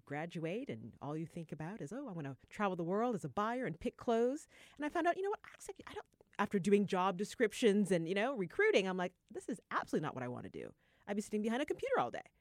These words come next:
So it was through recruiting that I realized, you know what? I actually wanna work on the wholesale side.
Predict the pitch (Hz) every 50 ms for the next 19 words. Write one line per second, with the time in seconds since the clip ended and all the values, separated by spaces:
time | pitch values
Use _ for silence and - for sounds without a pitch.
0 | _ _ _ _ _ _ _ _ _ - - - - 262 240 233 226 220 220 220
1 | 220 226 - _ _ _ _ _ _ _ 214 165 208 220 202 - - - 240 254
2 | 247 214 214 214 - - 403 466 622 - 269 208 196 190 185 190 185 202 202 202
3 | 190 175 180 180 180 175 269 330 302 254 196 180 226 254 208 180 185 233 - -
4 | - 285 208 185 180 175 165 170 165 - 180 190 190 185 180 - - 294 415 523
5 | - - - 127 110 - - - 123 104 - -